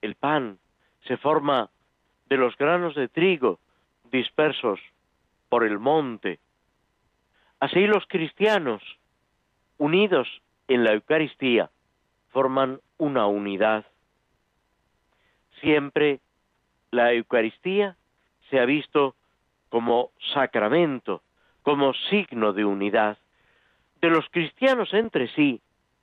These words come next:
y, sobre todo, de cada cristiano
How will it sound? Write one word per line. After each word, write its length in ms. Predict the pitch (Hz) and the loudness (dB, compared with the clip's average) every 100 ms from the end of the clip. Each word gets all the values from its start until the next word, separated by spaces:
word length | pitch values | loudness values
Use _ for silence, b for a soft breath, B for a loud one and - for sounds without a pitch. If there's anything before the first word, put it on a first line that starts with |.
| - | -10
y, 80 | 131 | -4
sobre 400 | 123 107 98 92 | 0 2 0 0
todo, 400 | 156 143 104 - _ _ _ _ _ _ _ | 0 0 -2 -8 _ _ _ _ _ _ _
de 180 | 117 120 | -4 -2
cada 260 | 110 101 98 | 0 0 0
cristiano 760 | - 92 90 - 135 123 113 | -6 -12 -12 -2 0 0 -4